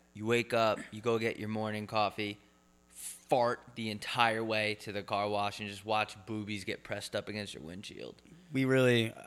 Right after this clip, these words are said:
Speaker 2: I don't know if it was when Biden got into office or what, but we, we lost our way. I miss the old America.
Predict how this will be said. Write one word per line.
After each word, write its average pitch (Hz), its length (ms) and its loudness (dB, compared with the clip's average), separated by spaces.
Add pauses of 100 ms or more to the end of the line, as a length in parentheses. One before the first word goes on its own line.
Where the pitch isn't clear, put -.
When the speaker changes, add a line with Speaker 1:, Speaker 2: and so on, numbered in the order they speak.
(380)
Speaker 2:
I 135 120 6
don't 139 140 12
know 147 120 12
if 147 100 6
it 151 60 4
was 127 140 4
when 123 240 4
Biden 139 340 10
got 147 180 12
into 139 120 6
office 139 460 6
or 127 80 4
what, 117 400 6
but 120 260 4
we, 131 200 6
we 131 380 2
lost 120 360 6
our 110 120 0
way. 104 320 0
I 117 80 4
miss 135 160 4
the 135 100 4
old 113 160 4
America. 107 560 0